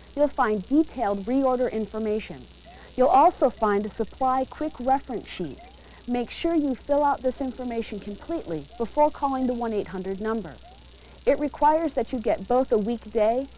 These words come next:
and weekend store contact. This way, the people at the one eight hundred number will know who to send the supplies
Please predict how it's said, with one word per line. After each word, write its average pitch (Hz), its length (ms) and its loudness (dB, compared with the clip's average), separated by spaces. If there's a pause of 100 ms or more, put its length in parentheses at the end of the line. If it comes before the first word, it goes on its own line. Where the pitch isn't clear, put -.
(240)
and 254 480 -2
weekend 226 920 -2
store 226 380 -2
contact. 226 640 -10 (580)
This 269 360 0
way, 175 340 -4 (280)
the 233 100 2
people 302 380 0
at 262 100 0
the 240 80 -4
one 247 200 0
eight 269 120 -4
hundred 262 260 -2
number 220 280 -2
will 226 220 -2
know 240 360 0
who 311 300 0
to 247 140 -4
send 247 320 -2
the 240 60 -4
supplies 214 580 -6